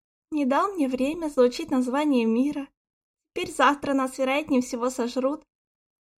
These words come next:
Тоже расстроилась. Тяжело вздохнула. Пока я продолжала накручивать себя и представлять себе кровавые сцены,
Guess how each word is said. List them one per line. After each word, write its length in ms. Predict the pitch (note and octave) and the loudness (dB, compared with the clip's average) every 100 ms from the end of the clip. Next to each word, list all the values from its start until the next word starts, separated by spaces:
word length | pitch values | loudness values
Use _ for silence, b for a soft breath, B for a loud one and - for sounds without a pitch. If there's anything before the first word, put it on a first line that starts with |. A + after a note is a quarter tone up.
| _ | _
Тоже 320 | D4+ D#4+ F4 | 0 0 2
расстроилась. 680 | B3+ B3+ - C#4 C4+ B3+ B3+ _ _ _ _ _ _ _ _ | 2 2 -2 -2 2 0 -2 _ _ _ _ _ _ _ _
Тяжело 360 | C#4+ C#4 C4+ F4+ | -4 2 2 2
вздохнула. 680 | D4+ C#4+ C4+ B3 A3+ A3 - _ _ _ _ _ _ _ | 0 0 2 2 2 -2 -8 _ _ _ _ _ _ _
Пока 240 | - C4+ D#4 | -6 0 2
я 80 | D#4+ | 2
продолжала 460 | C#4+ D#4 D#4 E4 | 4 4 4 2
накручивать 580 | D#4+ D#4+ D#4+ F#4+ - D#4 | 2 -2 -6 -4 -2 -2
себя 220 | B3+ B3 | 0 2
и 120 | - | 0
представлять 600 | B3+ C4 C#4+ D4+ C#4+ D4 | -4 -4 -2 0 0 0
себе 180 | - C4 | -2 -2
кровавые 580 | C#4+ D#4 D#4 D4 B3+ D4+ | 0 0 2 4 4 2
сцены, 560 | D#4 _ F#4 G#4 G4 | -2 _ -6 -4 -4